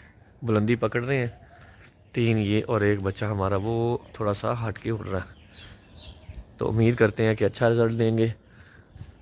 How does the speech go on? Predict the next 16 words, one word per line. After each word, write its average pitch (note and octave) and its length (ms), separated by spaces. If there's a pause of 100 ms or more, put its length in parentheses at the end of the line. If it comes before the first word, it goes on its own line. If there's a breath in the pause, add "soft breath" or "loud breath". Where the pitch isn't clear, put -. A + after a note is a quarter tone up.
(380)
हाँ, A2 200
मेरे G#2+ 560
चैनल G#2 360
को G#2 160
सब्सक्राइब G#2 600
करें, G#2 400
वीडियो G2+ 320
को G#2 120
ज़्यादा G2 320
से G#2+ 140
ज़्यादा G2+ 320
शेयर A2+ 280
किया A#2 260
करें G#2+ 300 (520 loud breath)
और G2 360
बेल G#2+ 440